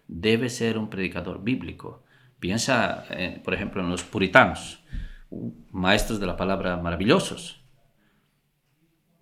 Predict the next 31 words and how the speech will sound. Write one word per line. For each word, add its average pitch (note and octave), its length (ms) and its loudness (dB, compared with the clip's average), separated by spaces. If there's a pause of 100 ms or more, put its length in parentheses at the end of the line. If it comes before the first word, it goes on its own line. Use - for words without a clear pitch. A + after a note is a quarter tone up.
(180)
Y F#2+ 140 0
ellos, G#2+ 360 0
eh, - 200 -10 (600)
eh, D#2+ 260 -4
hablan G2+ 400 6
de F2 100 -4
los E2+ 120 -4
libros G2 260 -2
de - 60 -6
la F2 100 -2
Biblia, G2+ 280 2
a - 20 0
veces C3 440 0
de F#2+ 80 -6
manera G#2+ 380 4
amplia. D#3 800 2 (1200)
A - 120 -6
veces A2 240 0
les G#2+ 180 -2
tomaba A2 380 2
cinco C3+ 360 0
años F3+ 340 4
para F#2+ 300 -2
predicar G2+ 800 2 (260)
un D#3 240 6
libro, C3 440 4 (760)
o - 100 0
diez F#3+ 260 4
años A3 380 4
a F2+ 60 0
veces. - 540 -8